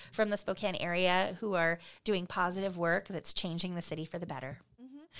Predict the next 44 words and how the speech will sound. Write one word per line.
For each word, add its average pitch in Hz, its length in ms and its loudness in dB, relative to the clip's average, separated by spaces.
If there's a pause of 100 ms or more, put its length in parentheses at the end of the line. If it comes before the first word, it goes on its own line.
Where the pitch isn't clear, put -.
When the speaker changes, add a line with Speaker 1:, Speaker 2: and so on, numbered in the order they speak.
(140)
Speaker 2:
And 349 100 6
if 339 60 2
there's 330 160 6
anyone 320 340 4
you 247 120 2
ever 240 180 2
want 226 160 2
us 226 140 0
to 208 100 -4
try 214 180 -4
to 190 120 -4
get 196 340 -4
on 262 140 0
the 233 40 2
podcast, 285 640 -2
let 262 140 6
us 285 160 2
know, 247 300 2
and, 185 200 0
uh, 175 140 -2
Erin 254 240 -4
will 220 120 -2
work 208 200 -4
her 208 60 -6
magic 190 340 -6
because 190 200 -12
she 208 140 -6
knows 190 200 -4
everyone 185 440 -4
here. 160 460 -4 (360)
Um, 208 220 6
but 220 100 4
yeah, 285 160 12
we'd 190 160 6
love 220 180 8
to 226 80 -4
hear 202 300 2
what 185 280 4
you'd 233 200 -4
like 202 180 4
to 190 60 -4
see 190 200 -2
us 175 160 -2
cover. 175 420 0